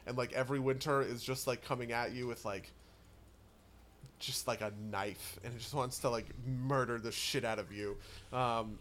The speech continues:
and, uh, and so there's, a, I guess, a little bit more out of it,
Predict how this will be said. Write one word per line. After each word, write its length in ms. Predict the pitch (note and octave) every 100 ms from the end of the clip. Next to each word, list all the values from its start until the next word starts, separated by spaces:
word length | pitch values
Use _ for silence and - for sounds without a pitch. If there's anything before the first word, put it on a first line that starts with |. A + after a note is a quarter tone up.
| -
and, 420 | A#2+ A#2 A2+ G#2+
uh, 520 | A2 G#2 G2 F#2+ G2+ - - - - -
and 180 | F3 F3
so 720 | - F#3 F3 E3 D#3+ D#3 D3 - - - -
there's, 800 | C#3 F3 E3+ E3 D#3+ D3 - - - - -
a, 120 | C#3+ D3
I 100 | -
guess, 240 | D3+ E3+ E3
a 60 |
little 160 | D#3+ D#3
bit 180 | D3+ D3
more 840 | D3+ D#3 D#3 D#3 D3 C3+ B2 A#2+ -
out 200 | C3 B2
of 200 | A2+ G#2
it, 220 | A2 F#2+